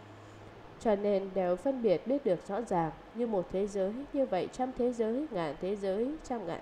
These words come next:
thế giới, trăm ngàn ước na do tha thế giới, cho đến hết thảy tâm chúng sinh trong các cõi Phật, nhiều như số hạt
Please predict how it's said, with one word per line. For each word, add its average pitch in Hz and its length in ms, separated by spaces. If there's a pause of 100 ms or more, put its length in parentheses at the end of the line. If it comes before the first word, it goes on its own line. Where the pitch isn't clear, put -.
(120)
thế 202 140
giới, 196 340 (340)
trăm 214 220
ngàn 165 160
ước 262 220
na 254 140
do 247 180
tha 254 380
thế 233 140
giới, 220 200 (460)
cho 240 180
đến 220 340
hết 339 180
thảy 175 260
tâm 254 240
chúng 226 200
sinh 269 380 (100)
trong 247 140
các 285 220
cõi 277 160
Phật, 185 260 (480)
nhiều 185 180
như 247 80
số 262 200
hạt 262 200